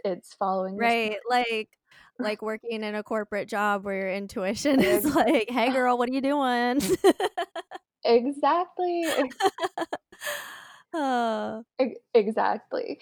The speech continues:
Speaker 2: Yeah.
Speaker 1: So when I s-, when I saw that, I thought, "Wow, okay, well, no wonder," um, you know, I ended up m-,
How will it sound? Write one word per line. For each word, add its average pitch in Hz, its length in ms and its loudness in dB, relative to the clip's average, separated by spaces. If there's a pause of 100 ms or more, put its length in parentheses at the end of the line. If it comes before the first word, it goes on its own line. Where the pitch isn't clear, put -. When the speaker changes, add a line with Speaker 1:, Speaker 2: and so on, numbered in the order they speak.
Speaker 2:
Yeah. 220 680 -8 (600)
Speaker 1:
So 254 380 -2
when 214 180 -4
I 220 180 -6
s-, - 280 -20 (180)
when 214 240 -4
I 196 320 -2
saw 330 320 4
that, 220 180 6
I 202 240 2
thought, 196 380 2
"Wow, 208 380 4
okay, 202 240 -6
well, 185 160 -2
no 190 180 -6
wonder," 190 880 -6
um, 185 640 -10 (400)
you 226 160 0
know, 196 80 -4
I 190 120 -4
ended 202 320 -6
up 185 240 -4 (380)
m-, 240 100 -16